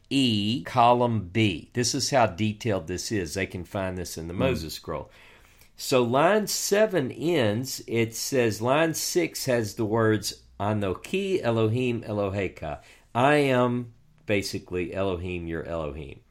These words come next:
Speaker 1: Now, he's only got one word there on line number seven, but the next word is about to begin, so the scribe skips down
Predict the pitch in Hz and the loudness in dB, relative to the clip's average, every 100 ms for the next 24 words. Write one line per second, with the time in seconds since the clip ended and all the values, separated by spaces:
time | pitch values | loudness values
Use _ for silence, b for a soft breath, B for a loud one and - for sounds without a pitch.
0 | _ - 113 139 101 - - 131 123 180 | _ -2 4 4 4 -2 -6 -2 2 4
1 | 233 190 175 - 127 113 147 214 208 165 | 4 4 2 2 -2 2 4 4 2 4
2 | 185 226 208 120 95 90 90 101 107 110 | 6 8 6 4 2 2 4 2 2 2
3 | 113 123 127 117 104 104 - - 185 101 | 2 2 2 0 0 -2 -2 -2 -2 -2
4 | 117 127 123 127 123 143 185 - 143 127 | 0 0 2 0 0 2 0 0 -2 2
5 | 170 220 185 113 95 85 85 - 98 92 | 4 6 4 2 0 0 -2 -2 -8 -6
6 | 76 92 90 98 110 - 127 117 107 104 | -6 -4 -2 -2 -4 -2 0 0 0 -2
7 | - 131 123 117 107 - - - - - | -2 0 4 4 2 -2 -2 -2 0 2
8 | 214 - - 120 92 87 101 165 | 2 2 -4 0 0 -2 -4 -6